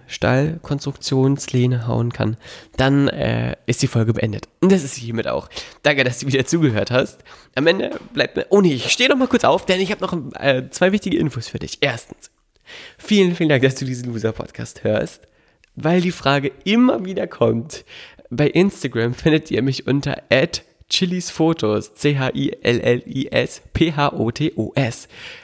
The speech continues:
Äh, einfach bei Instagram suchen, findest du mich sofort. Ähm, schreib mir, dann können wir uns da connecten und verbinden. Generell bei Fragen oder so, her damit. Bei Themenvorschlägen, her damit.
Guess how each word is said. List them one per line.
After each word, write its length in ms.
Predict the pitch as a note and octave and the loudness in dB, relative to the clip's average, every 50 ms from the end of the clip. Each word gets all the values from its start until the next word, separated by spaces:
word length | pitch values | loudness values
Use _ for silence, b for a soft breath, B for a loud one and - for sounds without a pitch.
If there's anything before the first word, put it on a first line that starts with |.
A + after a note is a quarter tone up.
| B _ | B _
Äh, 100 | - B2+ | 2 2
einfach 400 | C3+ C3+ C3 D3 D3+ D3+ C3+ A#2+ | 4 4 4 4 4 2 0 -2
bei 220 | - - C3 C3 C3+ | -2 0 2 2 2
Instagram 400 | C#3+ C#3+ - C#3 B2+ B2 A#2 A2+ | 0 0 -2 0 0 0 2 2
suchen, 300 | B2 D3+ D3 - C3 A#2 | 2 2 2 0 -4 -4
findest 260 | - B2 A#2 - - | -2 -2 -2 -2 -2
du 40 | A#2 | -4
mich 80 | A2 | -4
sofort. 380 | - A#2 - - E3 - - B B B B B B B B _ _ _ - | -4 -2 2 4 4 4 2 B B B B B B B B _ _ _ 0
Ähm, 420 | C3+ C3+ C3 B2+ B2 B2+ B2 A#2+ | 2 2 2 2 0 -2 -4 -4
schreib 320 | - - - D3 D#3 D#3 | -2 2 2 2 2 2
mir, 200 | - C#3 C3 B2+ | 2 2 4 4
dann 140 | B2 A#2+ A#2+ | 2 0 -2
können 180 | A#2+ B2+ A#2+ A#2 | -2 -2 0 0
wir 40 | A#2 | -2
uns 160 | A#2+ A#2+ - | -2 -4 -6
da 120 | - A#2+ | -8 -8
connecten 760 | - - - B2+ A#2+ A#2 B2 B2+ - - - - G3 A3 A#3 - - | -8 -6 -4 -4 -2 -2 -4 -4 -6 -10 -6 -2 -2 -2 -2 -4 -4
und 220 | - A#2+ B2 B2 A#2+ | -2 0 0 0 0
verbinden. 520 | - C3 B2 C#3 D3 - - - G#2+ B2+ B B B B B B | -2 0 2 2 2 2 0 -4 -8 -8 B B B B B B
Generell 340 | - C3 D3+ D3 C#3 C3 A#2+ | 2 2 2 4 2 2 2
bei 120 | A#2 A2+ | 2 0
Fragen 380 | - - - B2+ C3+ B2+ A#2 A2 | -2 -4 -6 -6 -6 -4 -4 -4
oder 160 | A2 A2+ A2+ | -4 -4 -4
so, 140 | G#2+ G#2+ A#2 | -6 -6 -8
her 280 | A#2+ B2 B2+ D3 D3+ | -4 0 2 4 4
damit. 360 | C3+ A#2 G#2 G#2 G2+ - - B B B B B - | 4 4 2 0 -2 -4 -10 B B B B B -8
Bei 100 | - B2+ | -6 -6
Themenvorschlägen, 840 | - - D#3 D3+ D3 D3 C3+ - G#2 A#2 B2 - F#2 E2 - A#2+ - _ | -2 0 2 2 2 2 0 -2 -4 -6 -4 -4 -4 -4 -4 -6 -6 _
her 160 | - E3 D3+ | -2 0 2
damit. 360 | B2 A2+ A2 D#2+ - - | 2 2 0 0 -2 -6